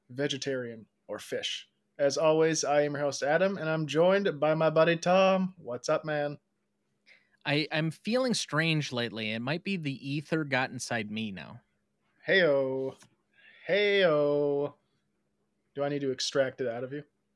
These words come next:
Speaker 2: I, I could do with some extraction.
Speaker 1: That's good. It's been a while. We have, I feel like we haven't done this in many moons, but it
Speaker 2: It's
Speaker 1: really
Speaker 2: six
Speaker 1: hasn't been that
Speaker 2: weeks.
Speaker 1: long. So it's been a while, right? You said six weeks. Is that what you said?
Speaker 2: Yeah, approximately six weeks.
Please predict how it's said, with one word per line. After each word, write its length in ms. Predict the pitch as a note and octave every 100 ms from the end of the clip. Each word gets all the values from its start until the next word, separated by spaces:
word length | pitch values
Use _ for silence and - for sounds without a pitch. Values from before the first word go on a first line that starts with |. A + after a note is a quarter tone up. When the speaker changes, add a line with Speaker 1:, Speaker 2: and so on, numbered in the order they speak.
| _ _ _ _ _ _ -
Speaker 2:
I, 340 | D3+ F3 G3+
I 40 | A3+
could 200 | C4+ A3+
do 120 | A3+
with 140 | D#3+
some 160 | D3 B2+
extraction. 580 | G#2+ - G#2 G2 - C#3 _ _ _ _ _ _ _ _ _ _ _ -
Speaker 1:
That's 200 | C#3+ -
good. 260 | A#2+ D3 -
It's 180 | F3 F#3+
been 200 | G#3 A3
a 60 |
while. 380 | F#3 F3+ A3+ C3
We 160 | C#3 D#3+
have, 160 | F3
I 120 | D#3+
feel 180 | D#3+ F3+
like 160 | F3 F3
we 80 | E3+
haven't 300 | E3+ D#3+ D#3
done 180 | D#3+
this 400 | D#3 C3+ - - - _ _ _ _ _
in 180 | D3 D3
many 240 | D3+ D#3+ D#3+
moons, 560 | E3+ D#3 B2+ - - - _ _ -
but 140 | C#3
it 80 | C3+
Speaker 2:
It's 80 | E3
Speaker 1:
really 160 | E3
Speaker 2:
six 140 | D#3 D3
Speaker 1:
hasn't 60 |
been 140 | C#3+ C#3+
that 120 | C#3
Speaker 2:
weeks. 60 |
Speaker 1:
long. 220 | B2 A#2 - _ _ _ _ _
So 160 | - F3
it's 120 | E3+
been 120 | F#3+
a 60 | F#3
while, 420 | D#3+ D3 D#3+ F#3 _ _
right? 220 | D3+ F3 E3
You 80 | D#3
said 180 | D#3
six 240 | D3+ D#3+ -
weeks. 200 | E3 E3
Is 40 | C#3+
that 100 | D3
what 60 |
you 80 | D3
said? 180 | E3 E3 - - _ A#3
Speaker 2:
Yeah, 160 | A#3
approximately 500 | F#3 G3+ F#3 F3 C#3
six 260 | A#2+ A#2 -
weeks. 260 | G2+ B2